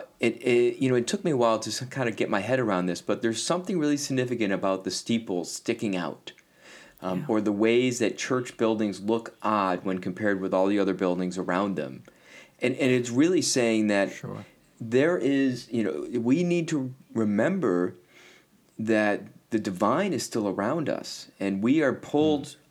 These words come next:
Speaker 1: up towards God in, in ways. And, and the
Speaker 2: Yes.
Speaker 1: architecture itself can be a visual reminder of how,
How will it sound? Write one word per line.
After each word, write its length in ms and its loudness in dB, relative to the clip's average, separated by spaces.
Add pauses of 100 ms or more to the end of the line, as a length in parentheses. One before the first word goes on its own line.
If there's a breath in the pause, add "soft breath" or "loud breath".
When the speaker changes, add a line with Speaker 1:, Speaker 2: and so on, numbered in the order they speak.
Speaker 1:
up 280 -2
towards 680 -4
God 440 -6 (220)
in, 300 -6
in 220 -4
ways. 420 -2
And, 180 -4 (380 loud breath)
and 220 0
the 60 4
Speaker 2:
Yes. 80 6
Speaker 1:
architecture 500 0
itself 400 0
can 180 -4
be 140 2
a 80 0
visual 480 0
reminder 760 0
of 280 -2
how, 480 0